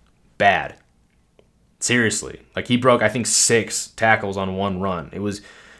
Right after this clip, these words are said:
really embarrassing. This was a really good offensive line, don't get me wrong. Really good offensive line.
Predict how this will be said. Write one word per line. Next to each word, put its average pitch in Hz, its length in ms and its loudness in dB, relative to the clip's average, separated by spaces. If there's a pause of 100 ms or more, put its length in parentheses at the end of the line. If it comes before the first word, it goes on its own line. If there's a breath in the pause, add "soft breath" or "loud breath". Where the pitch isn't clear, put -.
(120)
really 151 400 10
embarrassing. 135 720 4
This 127 140 0
was 131 80 0
a 127 40 2
really 131 300 6
good 151 120 8
offensive 135 380 4
line, 123 240 4
don't 113 160 0
get 120 100 -2
me 117 120 0
wrong. 101 340 0
Really 123 360 0
good 104 140 -2
offensive 85 460 -8
line. - 240 -16